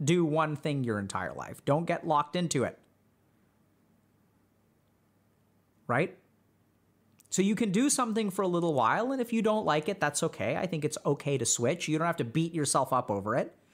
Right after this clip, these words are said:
But remember that everything that you do, you can learn something from, and you can carry something with you. If you're working retail for a year, and you're dealing with Karens every day,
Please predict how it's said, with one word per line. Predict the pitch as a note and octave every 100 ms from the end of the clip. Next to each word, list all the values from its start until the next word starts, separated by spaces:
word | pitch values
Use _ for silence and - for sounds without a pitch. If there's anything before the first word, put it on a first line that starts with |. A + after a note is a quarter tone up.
| _ -
But | - G3
remember | F#3 F#3 A3+ A3+ G#3
that | F#3+ F#3
everything | F#3+ G#3 A3 A3 G#3
that | G3+
you | F#3
do, | D3+ C3+ D#3
you | F3 E3
can | F3 E3
learn | D3+ D#3+
something | D3+ D3 C#3 D3+
from, | - A#2+ D#3+
and | D#3+
you | E3+
can | G#3+
carry | F#3+ D3 F#3+ A3 A#3
something | D#3 C#3 F#3 F#3
with | B3+ -
you. | G#2+ - _ _ _ _ _ _ _ _ _ _ _ -
If | D#3
you're | F#3
working | F#3 A3 A#3 F3+
retail | D#3 A3+ A#3 D3+ D#3+ F#3
for | F3
a | D#3
year, | C3 A#2 D3+ A#3+ - _ _ _ _ _ _ _ _
and | D3+
you're | E3
dealing | D3+ F#3+ G3
with | F#3 F3+
Karens | F#3 F3+ F3 D3+
every | B2+ A#2
day, | G#2 G#2+ D3+ B3